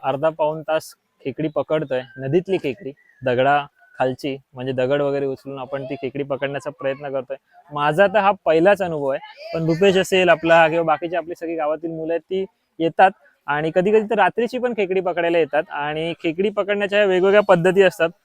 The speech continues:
मला वाटतं आपण, अं, काठीला तर गळ लावून आपण त्याला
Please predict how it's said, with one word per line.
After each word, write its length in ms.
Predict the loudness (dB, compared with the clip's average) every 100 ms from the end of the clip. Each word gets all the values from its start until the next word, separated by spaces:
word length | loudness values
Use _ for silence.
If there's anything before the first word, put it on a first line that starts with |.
| _ _
मला 180 | 2 4
वाटतं 260 | 4 6
आपण, 340 | 4 6 2 2
अं, 360 | 2 2 2 -2 _ _ _ _
काठीला 360 | 4 6 4 4
तर 120 | 4
गळ 280 | 8 8 8
लावून 240 | 6 6
आपण 320 | 2 2 0
त्याला 500 | 2 4 6 6 2